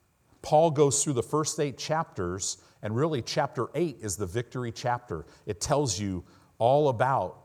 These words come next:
how to walk in, or, or the victory that you're to have in every area of your life. You learn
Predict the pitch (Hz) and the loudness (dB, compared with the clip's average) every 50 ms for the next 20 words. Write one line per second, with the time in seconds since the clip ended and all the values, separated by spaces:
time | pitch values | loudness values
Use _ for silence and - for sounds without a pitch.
0 | - _ _ - - 127 123 113 101 101 113 117 135 135 - 123 117 98 101 - | -20 _ _ -4 -2 0 0 0 0 0 0 0 0 -2 -4 -6 -8 -6 -2 0
1 | 110 104 98 95 - - 107 98 98 92 87 87 98 82 90 127 143 - - 131 | 0 0 0 -2 -4 -2 0 0 0 0 -2 -4 -4 0 0 0 0 0 -2 -4
2 | 117 110 101 90 104 - 98 101 113 117 110 98 95 120 123 113 107 90 95 92 | -4 -2 -4 -6 -8 -8 -6 -4 -4 -4 -4 -4 -2 -2 -2 -2 -2 -4 -6 -10
3 | - 113 120 120 117 131 131 113 113 113 113 113 107 113 110 107 110 107 95 - | -6 -6 -6 -4 -4 -6 -6 -4 -2 -2 -2 -2 -4 -4 -2 -2 -2 -2 -4 -4
4 | - 110 113 104 110 120 143 160 160 139 110 92 92 87 | -6 -6 -4 -4 -4 -2 -2 -2 -2 -4 -6 -6 -8 -10